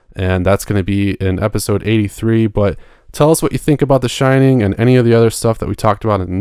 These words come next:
news earlier. You can hit us up on Facebook and Instagram at Grave Discussions, and then on Twitter at Grave Disc S R D. And you can also check out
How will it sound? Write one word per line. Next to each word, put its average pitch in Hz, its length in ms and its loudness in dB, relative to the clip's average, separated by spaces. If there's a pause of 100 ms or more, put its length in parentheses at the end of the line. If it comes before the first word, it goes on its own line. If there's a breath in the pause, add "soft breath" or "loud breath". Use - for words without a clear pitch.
news 147 180 4
earlier. 131 500 2
You 104 140 -4
can 98 140 -8
hit 110 140 -4
us - 160 -4
up 107 220 0 (380 soft breath)
on 92 280 0
Facebook 123 460 -2
and 101 100 -4
Instagram 107 680 -2
at 95 360 -2
Grave 101 240 -2
Discussions, 123 800 -2
and 95 280 -2
then 95 340 -2
on 92 260 -4
Twitter 117 440 0
at 92 180 -4
Grave 101 360 -4
Disc 98 340 -6
S 92 260 -10
R 92 180 -8
D. 131 340 -2 (520 soft breath)
And 95 180 -2
you 87 60 -4
can 101 100 0
also 127 220 2
check 113 220 -4
out 107 200 0